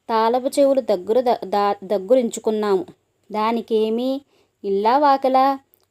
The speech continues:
పోనీ రేపటికైనా ఏమైనా దాచుకుంటుందా? ఏది దొరికితే అది తిని ఏ చెట్టు మీదనో పడుకుంటుంది. బిడ్డలను కడుపుకు కట్టుకుని తిరిగి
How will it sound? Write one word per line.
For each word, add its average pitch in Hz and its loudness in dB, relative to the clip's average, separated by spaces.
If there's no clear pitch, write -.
పోనీ 247 -4
రేపటికైనా 226 -4
ఏమైనా 220 -2
దాచుకుంటుందా? 220 0
ఏది 214 -2
దొరికితే 247 2
అది 226 -4
తిని 247 2
ఏ 214 0
చెట్టు 220 -8
మీదనో 220 -2
పడుకుంటుంది. 220 -2
బిడ్డలను 247 2
కడుపుకు 226 -4
కట్టుకుని 226 -2
తిరిగి 233 -4